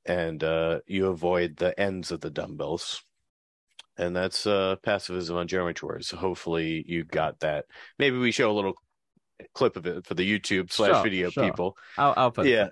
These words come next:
Speaker 2: it.
Speaker 1: yeah,
Speaker 2: <laughs>
Speaker 1: yeah.
Speaker 2: That was,
Speaker 1: Uh,
Speaker 2: um, can you be, do a quick on a Geometry Wars? 'Cause I haven't heard of that game for so long,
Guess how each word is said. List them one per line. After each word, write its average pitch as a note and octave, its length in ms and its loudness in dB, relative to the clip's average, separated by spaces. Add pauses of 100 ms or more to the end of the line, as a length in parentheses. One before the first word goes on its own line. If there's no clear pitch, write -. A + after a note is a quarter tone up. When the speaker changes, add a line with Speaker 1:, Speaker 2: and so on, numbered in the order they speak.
Speaker 2:
it. A#2+ 200 0 (220)
Speaker 1:
yeah, D#3 440 4
Speaker 2:
<laughs> - 60 -6
Speaker 1:
yeah. F#2+ 180 -2 (500)
Speaker 2:
That D3 220 6
was, E3+ 180 6
Speaker 1:
Uh, C#3+ 400 8
Speaker 2:
um, C3+ 180 -4 (280)
can D3+ 120 2
you D3+ 120 2
be, C#3 220 0
do C3 120 2
a C3 80 2
quick C#3+ 240 -2
on C3+ 120 2
a A2+ 200 4
Geometry A2 460 0
Wars? G2 260 0
'Cause A2+ 140 0
I A#2+ 100 4
haven't C3 320 0
heard A2+ 260 0
of G#2 120 -2
that G2+ 220 -2
game G2 220 -2
for G2+ 120 -10
so G#2+ 240 0
long, F#2+ 320 -2